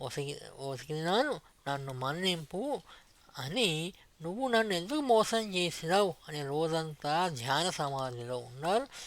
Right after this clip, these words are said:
ప్రతిదినం తెల్లవారుజామున ఐదు గంటలకు పాండురంగనికి కాకడారతి అయిన తర్వాత దేవతను సుప్రభాత మూలంగా లేపి దేవునికి పంచామృతం ఇస్తారు. అప్పుడు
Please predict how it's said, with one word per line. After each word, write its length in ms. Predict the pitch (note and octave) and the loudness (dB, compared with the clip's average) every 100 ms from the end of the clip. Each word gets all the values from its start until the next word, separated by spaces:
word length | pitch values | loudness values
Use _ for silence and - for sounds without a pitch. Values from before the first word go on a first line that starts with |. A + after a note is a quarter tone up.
| - - _ | -16 -20 _
ప్రతిదినం 640 | D#3 - G3 F#3 F3 F3 E3+ | 0 2 2 2 2 0 -4
తెల్లవారుజామున 1120 | D3 D3+ E3 E3+ E3 D#3+ C#3+ C3+ C#3 C3+ C#3 | -2 4 6 8 8 6 2 0 -2 -2 -2
ఐదు 220 | B2 C3+ | -2 -2
గంటలకు 680 | D3+ D3 C#3 C3+ C3 - C4 - - - - | -4 -4 -6 -8 -8 -6 -8 -10 -20 -20 4
పాండురంగనికి 840 | C#3 E3 A3+ G#3 F#3 D#3 D3+ C#3+ A#3+ | 6 6 4 2 2 0 -4 -4 -8
కాకడారతి 1000 | - C#3+ D3+ F#3 E3+ D#3 D3 C#3 - B2 | 0 4 4 4 6 6 6 2 -4 -4
అయిన 260 | C3+ D#3 | -4 -6
తర్వాత 720 | D3+ C3+ C3+ C3+ C#3+ E3 D4 - - _ - | -2 0 2 2 2 0 -4 -6 -20 _ -12
దేవతను 680 | B2 C#3 D#3+ E3+ F3+ A3 C#4+ - - - - | -2 2 2 2 0 -2 -4 -12 -20 -20 -10
సుప్రభాత 580 | E3 F#3 G3 F#3 F#3 E3+ | -4 2 8 10 10 6
మూలంగా 840 | F3 E3+ E3 D#3+ D#3+ D#3 D3+ D3 | -2 0 0 0 -2 0 4 4
లేపి 420 | C#3+ E3 A3+ D4 B3+ - - - | 4 2 0 -4 -14 -16 -18 -2
దేవునికి 420 | C#3 F3 F3 G3+ | 4 4 4 0
పంచామృతం 880 | G#3+ D#3 D#3 F#3+ F#3+ F3 D#3+ - C#4 D#4 - - - - - - C#3 | 0 -2 2 4 6 4 -2 -4 -4 -6 -18 -20 -20 -20 -20 -14 -10
ఇస్తారు. 440 | - - G#2 - - - - - - | -10 -6 -8 -8 -16 -20 -20 -20 -12
అప్పుడు 400 | C#3 - D3 C#3 | -12 -8 -6 -6